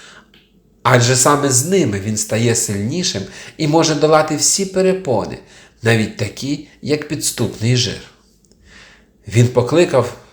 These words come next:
на допомогу найсильніших своїх друзів, моркву та шпинат. Треба допомогти дитині видужати, а для цього потрібно зміцнити імунітет,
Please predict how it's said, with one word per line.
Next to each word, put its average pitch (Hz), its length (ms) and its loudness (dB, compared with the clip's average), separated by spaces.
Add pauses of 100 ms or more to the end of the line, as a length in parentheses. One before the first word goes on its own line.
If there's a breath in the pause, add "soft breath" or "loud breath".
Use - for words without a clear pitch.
(100)
на 113 140 -4
допомогу 139 680 0 (300 loud breath)
найсильніших 165 1200 0
своїх 120 420 -2
друзів, 110 420 -4 (400 soft breath)
моркву 113 680 0 (160)
та - 120 -4
шпинат. - 640 -6 (1200 soft breath)
Треба 135 340 6
допомогти 143 580 -2
дитині 147 440 -2
видужати, 113 720 -2 (320 loud breath)
а 117 140 0
для 104 180 0
цього 131 400 4
потрібно 147 460 -6
зміцнити 147 600 -2
імунітет, 147 720 0